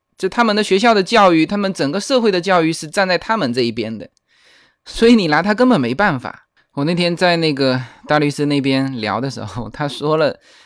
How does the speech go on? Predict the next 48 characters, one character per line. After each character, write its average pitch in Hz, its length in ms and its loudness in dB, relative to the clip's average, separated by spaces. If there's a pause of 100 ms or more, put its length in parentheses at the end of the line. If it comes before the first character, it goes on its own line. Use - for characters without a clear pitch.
(220)
几 110 240 -6
个 143 240 2
他 - 240 -4
朋 120 240 -6
友 165 160 -2
的 113 120 0
孩 104 240 -8
子 110 120 -12
的 107 120 -10
例 131 240 -6
子， - 260 -18 (260)
就 139 120 -4
他 233 320 2
的 233 100 4
朋 139 220 -4
友 156 120 2
的 127 120 2
孩 113 220 -2
子 123 160 -6
啊， 104 120 -2
这 147 140 -8
些 147 120 -4
都 151 140 -2
是 151 340 -4 (300)
很 151 180 -8
好 180 160 0
的 107 120 -4
家 127 200 -2
庭 131 220 -10
啊。 98 160 -16 (540)
他 185 100 -4
说 208 220 2
有 139 180 0
一 151 80 0
个 151 400 4 (640)
还 - 180 -6
是 151 80 -4
华 127 260 0
人 117 380 -4
女 107 180 -8
生， 135 320 -6
长 98 180 -8
得 110 140 -8
瘦 156 160 -6
瘦 147 140 -6
小 113 180 -8
小 120 240 -8
的， - 140 -20